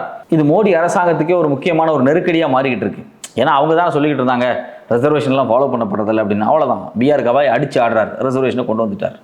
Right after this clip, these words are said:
ஏற்கனவே பாத்தீங்கன்னா, சஞ்சீவ் கண்ணா இருக்கும்போது ஜட்ஜுகளோட சொத்தெல்லாம் வெளியே தெரியறதில்ல அப்படின்னு சொன்னப்போ, உடனே எல்லா ஜட்ஜுகளுடைய சொத்து பட்டியலையும் வெப்சைட்ல ஓப்பனா மக்களே பார்க்குற மாதிரி வெளியிட்டாங்க.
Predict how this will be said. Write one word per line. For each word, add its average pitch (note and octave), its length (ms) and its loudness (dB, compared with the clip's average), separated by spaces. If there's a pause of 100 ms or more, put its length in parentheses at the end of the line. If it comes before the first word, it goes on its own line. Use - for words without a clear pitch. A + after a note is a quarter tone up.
(540)
ஏற்கனவே D3 540 2
பாத்தீங்கன்னா, D3+ 260 2
சஞ்சீவ் D3 240 0
கண்ணா C#3 160 2
இருக்கும்போது C3 580 0 (360)
ஜட்ஜுகளோட D#3 500 2
சொத்தெல்லாம் D#3 500 2
வெளியே D3+ 240 2
தெரியறதில்ல B2+ 640 2
அப்படின்னு B2 220 0
சொன்னப்போ, A#2 180 -2
உடனே G3+ 500 2
எல்லா D3+ 300 0
ஜட்ஜுகளுடைய D3+ 580 0
சொத்து C#3 280 -2
பட்டியலையும் D3 580 0 (200)
வெப்சைட்ல D#3+ 720 2
ஓப்பனா F3 300 0
மக்களே F#3+ 520 0
பார்க்குற D#3+ 340 0
மாதிரி D3+ 220 2
வெளியிட்டாங்க. A#2 480 -2